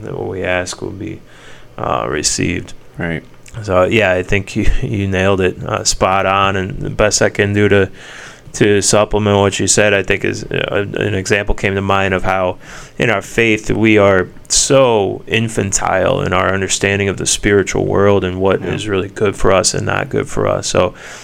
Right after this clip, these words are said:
Speaker 1: if you have a, you know, a, a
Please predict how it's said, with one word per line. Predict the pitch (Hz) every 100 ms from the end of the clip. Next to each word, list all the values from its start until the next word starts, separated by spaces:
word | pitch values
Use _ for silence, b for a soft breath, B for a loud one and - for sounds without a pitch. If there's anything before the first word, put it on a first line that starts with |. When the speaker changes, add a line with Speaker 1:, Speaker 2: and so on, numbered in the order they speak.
| B
Speaker 1:
if | - -
you | 107
have | 107 117 113 101
a, | 98 95 98 - B B B B
you | - 101
know, | 90
a, | 90 -
a | 104 95